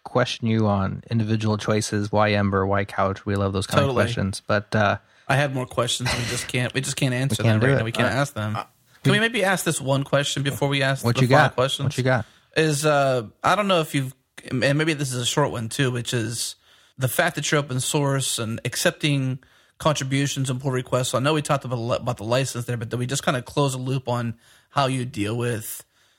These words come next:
Speaker 2: um, forks and pull requests back to the open source version and how that plays into just this fact? 'Cause it, it brought that up in my mind whenever you mentioned enterprise and how every time you make a choice on what to use and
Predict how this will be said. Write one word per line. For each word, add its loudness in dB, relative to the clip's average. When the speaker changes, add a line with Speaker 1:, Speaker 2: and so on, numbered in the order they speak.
Speaker 2:
um, -2
forks -2
and -4
pull -2
requests -4
back -4
to -4
the -6
open -6
source -6
version -4
and -4
how 0
that -6
plays -2
into -6
just 2
this 0
fact? 0
'Cause 0
it, -2
it 0
brought 2
that 2
up -2
in -4
my 2
mind -2
whenever -4
you -2
mentioned -2
enterprise 0
and -4
how -2
every 2
time 0
you 0
make -2
a -6
choice 0
on -4
what -2
to -10
use -2
and -6